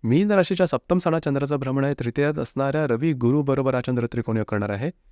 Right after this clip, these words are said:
तृतीयामध्ये रवी गुरुची युतीसुद्धा होणार आहे. याचप्रमाणे द्वितीय स्थानात शुक्र आणि हर्षाची युती होणार. दिवस महत्त्वपूर्ण राहील. विवाहित असाल तर वैवाहिक जोडीदाराचे नातेसंबंध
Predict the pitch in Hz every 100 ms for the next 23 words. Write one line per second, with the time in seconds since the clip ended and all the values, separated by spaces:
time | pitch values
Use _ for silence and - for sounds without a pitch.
0 | _ _ _ - 156 208 196 190 180 156
1 | 170 170 165 156 143 147 131 147 139 131
2 | 131 127 143 160 _ - - - 143 170
3 | 185 175 147 131 160 160 156 143 - -
4 | 160 180 180 - 131 139 123 110 120 117
5 | 131 107 110 104 104 117 151 160 131 123
6 | 123 120 117 110 123 165 120 120 120 127
7 | 151 156 131 110 117 135 156 123 120 117
8 | 120 117 110 - 120 127 123